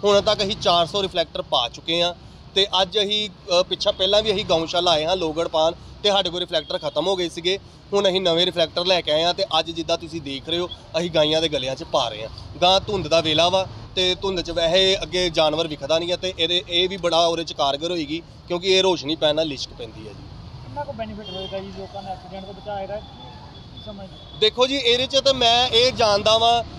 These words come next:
Speaker 1: ਕਿ ਜੇ ਤੇ ਪ੍ਰੋਪਰ ਇਹ ਚੀਜ਼ ਚੱਲਦੀ ਰਹੀ,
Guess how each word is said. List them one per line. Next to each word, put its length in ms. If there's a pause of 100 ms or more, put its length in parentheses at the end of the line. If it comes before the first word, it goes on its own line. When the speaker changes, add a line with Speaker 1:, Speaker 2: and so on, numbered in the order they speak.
(180)
Speaker 1:
ਕਿ 140
ਜੇ 340
ਤੇ 160
ਪ੍ਰੋਪਰ 420
ਇਹ 160
ਚੀਜ਼ 320
ਚੱਲਦੀ 400
ਰਹੀ, 220